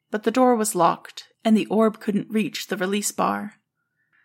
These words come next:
Somehow I was convinced that its lack of height was all that stopped it from pressing the bar and freeing itself. I followed the little orb as it explored the hangar,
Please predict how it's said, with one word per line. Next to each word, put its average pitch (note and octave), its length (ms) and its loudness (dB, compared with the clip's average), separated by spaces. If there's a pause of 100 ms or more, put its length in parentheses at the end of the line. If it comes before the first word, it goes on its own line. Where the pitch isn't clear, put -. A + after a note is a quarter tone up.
(220)
Somehow B3+ 460 6
I A3 100 8
was G#3+ 180 0
convinced G#3 720 0
that G3 140 0
its F#3+ 160 -10
lack G#3 240 0
of G3 100 -6
height - 460 -2
was F#3+ 120 -4
all G3+ 260 0
that - 180 -12
stopped G#3+ 420 2
it - 140 -6
from G3+ 220 -8
pressing G#3+ 500 -4
the G3+ 80 -8
bar G3 320 2
and F#3+ 160 -4
freeing G3+ 420 0
itself. - 760 -8 (1600)
I G#3+ 140 2
followed B3+ 440 4
the A#3 100 0
little G#3+ 300 0
orb G3 300 0
as G#3 120 -4
it G#3 80 -8
explored G3+ 520 -2
the A3 100 0
hangar, G3 560 -4